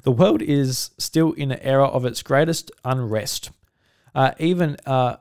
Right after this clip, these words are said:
uh, Atella, a harbour town far from the centre of Valios Empire, is no exception. Local gangs, slum dwellers, external forces, and secret soldiers, all of these factions are clashing down together."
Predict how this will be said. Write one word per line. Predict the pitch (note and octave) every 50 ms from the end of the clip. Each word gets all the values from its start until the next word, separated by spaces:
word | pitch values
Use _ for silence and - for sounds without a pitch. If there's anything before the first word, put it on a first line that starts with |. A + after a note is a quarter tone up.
| _ _ _ _ _ _ _ _ _ _ _ _ -
uh, | - A#2 A2+ - - _ -
Atella, | B2+ B2+ - - - D#3 E3+ D3+ G2+ G#2 B2+ - _ _ _ _ _ _ -
a | B2 A#2+ A#2 A2+ A2+ A#2 A2+ - - _ -
harbour | - - - - C#3+ D3 D#3 D#3+
town | D#3 - - - - C3+ A#2+ A2 A#2 C3+ F3 F#3+
far | - - - - C3 C3+ D3 D#3+
from | - - - C3+ B2+ B2 A#2+
the | A#2
centre | - - - C3+ C3 B2 - B2+
of | - - A#2+ A#2+ A2+ - - -
Valios | A#2+ B2 A#2 A#2+ A#2+ C3+ C#3 C3+ B2+ B2+ - - - -
Empire, | - C3 D3 - - G#2+ G2+ G#2 A2+ C3+ -
is | - B2+ A#2 -
no | A2+ G#2
exception. | G2+ - - - C#3 B2+ - - C3+ A#2 G#2 - _ _
Local | - - C3 - C#3+ B2+
gangs, | A#2+ C3 B2+ C3+ C#3+ C#3+ C#3 C3+ - - - C3+
slum | - - - C3+ C#3 C#3+ C#3+
dwellers, | B2+ C3 B2+ B2 B2+ C3 C3 B2+ B2 - - - - - - - - _ _ _ -
external | C3 B2 - - C#3 B2+ B2 A#2+
forces, | A2 - - B2 A#2+ A#2+ A#2 - B2 A#2 A#2 -
and | - A#2 A2+ A2 - -
secret | - A#2+ - - - - D#3+ D#3 - F#3+ -
soldiers, | - - D3 C#3 C#3 C3+ A#2 G2+ F#2+
all | - - D3 E3+ F#3
of | G3
these | G3+ G3 F3 - -
factions | - - D#3+ F3+ G3+ - - A#2+ G2 G2 -
are | - - A2+ A2 A2 G#2+ G2+ - - _ _ _
clashing | - - - C3 D3 E3+ - - F#3+ F#3 F#3+ E3+
down | - - A2 A2 A#2 B2+ C3
together." | - C3 A#2+ A2 G2+ G2 G2 G2 -